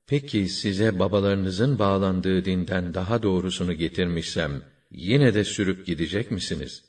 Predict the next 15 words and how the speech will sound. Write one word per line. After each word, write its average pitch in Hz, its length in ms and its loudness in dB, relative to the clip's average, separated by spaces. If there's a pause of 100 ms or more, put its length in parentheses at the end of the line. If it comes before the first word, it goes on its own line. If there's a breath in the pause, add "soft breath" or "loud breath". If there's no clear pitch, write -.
(140)
deyince 98 520 0
onlar, 98 520 0 (200)
"Şunu 143 440 0
bilin 113 260 0
ki," 98 180 -4
dediler, 92 500 0 (280)
"biz 117 600 -6
sizinle 113 520 0
gönderilen 95 640 2
mesajı 92 640 0
reddediyoruz. 73 840 -4 (140)
Bunun 110 380 2
üzerine 92 520 2
biz 98 240 -2
de 95 300 0